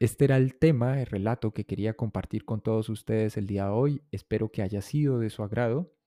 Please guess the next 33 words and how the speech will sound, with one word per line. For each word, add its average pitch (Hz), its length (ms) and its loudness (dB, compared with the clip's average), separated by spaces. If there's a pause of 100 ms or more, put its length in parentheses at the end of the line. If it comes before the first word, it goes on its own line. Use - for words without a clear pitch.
(400)
Nos 127 140 -2
veremos 135 380 2
en 123 120 -2
una 135 180 -2
próxima 139 380 0
emisión. 143 460 -2
Recuerden 113 440 -4
que 117 100 -12
para 104 280 -4
los 98 180 -6
cursos 131 420 -6
de 120 80 -6
Experiencia 104 420 -6
Fuera 120 200 -4
del 127 100 -2
Cuerpo 131 340 -2
están 107 460 -6 (460)
abiertos 113 360 0
los 110 140 -4
cupos 135 280 -4
disponibles. 143 600 -4
Pueden 117 240 -2
escribir 113 380 -2
directamente 117 680 2
a 101 100 4
en 98 140 0
órbita 120 360 2
podcast - 400 0
uno 120 200 2
arroba 104 260 2
gmail 104 340 -2
punto 127 320 -2
com 143 240 2